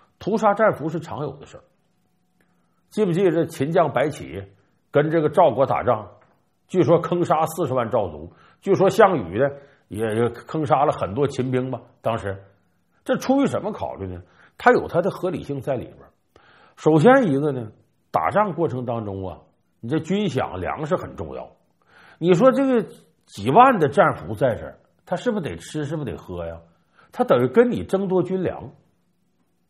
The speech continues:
你这本身对你的后勤补给呢，就是一个拖累。再一个，这战俘呢，你又不能放任他哪儿都跑，你得管他，你得管他，你得拨出兵力去，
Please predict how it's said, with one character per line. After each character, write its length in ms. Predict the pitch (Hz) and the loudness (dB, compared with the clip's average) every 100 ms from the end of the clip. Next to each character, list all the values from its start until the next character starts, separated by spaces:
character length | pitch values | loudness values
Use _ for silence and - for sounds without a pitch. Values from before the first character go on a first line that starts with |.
| _ _ _ _ _ _ _ | _ _ _ _ _ _ _
你 140 | 190 | -2
这 180 | - 330 | 4 4
本 220 | 185 127 | 6 4
身 200 | 120 208 | 4 0
对 160 | 208 226 | 2 0
你 140 | 101 | 0
的 60 | 104 | -2
后 180 | - 180 | 0 0
勤 180 | 160 | 0
补 140 | 120 143 | -2 -4
给 180 | 139 76 | -4 -8
呢， 120 | 90 101 _ _ _ | -10 -12 _ _ _
就 140 | - 135 | -6 -2
是 120 | 135 | -2
一 60 | |
个 80 | 127 | -2
拖 240 | 127 117 113 | -4 -2 -2
累。 180 | 123 - _ _ _ _ _ _ _ _ _ _ _ _ | -4 -10 _ _ _ _ _ _ _ _ _ _ _ _
再 200 | - 294 | 8 8
一 40 | |
个， 60 | 269 | 8
这 120 | 247 | 4
战 280 | 247 285 247 | 6 8 8
俘 180 | 131 202 | 4 -2
呢， 200 | 247 240 - _ _ - | -2 -6 -18 _ _ -12
你 80 | 180 | 0
又 100 | 196 | 2
不 140 | 214 | 2
能 160 | 226 226 | 0 0
放 260 | 262 240 | 2 2
任 160 | 220 208 | 2 2
他 80 | 175 190 175 143 | 2 2 0 -2
哪 100 | 127 | 2
儿 80 | |
都 100 | 139 | 2
跑， 300 | 202 90 82 - - | 2 -2 -6 -10 -16
你 140 | - 208 | -6 2
得 100 | 247 | 2
管 320 | 147 65 73 | 2 -6 -6
他， 140 | 123 - | -10 -4
你 100 | 180 | -2
得 100 | 226 | 0
管 260 | 131 78 | -2 -4
他， 80 | 131 | -4
你 160 | 135 165 | -2 0
得 100 | 156 | 0
拨 220 | - 151 | 0 0
出 100 | 151 | 0
兵 240 | 131 127 | -2 -2
力 140 | 139 117 | -2 -6
去， 140 | - | -10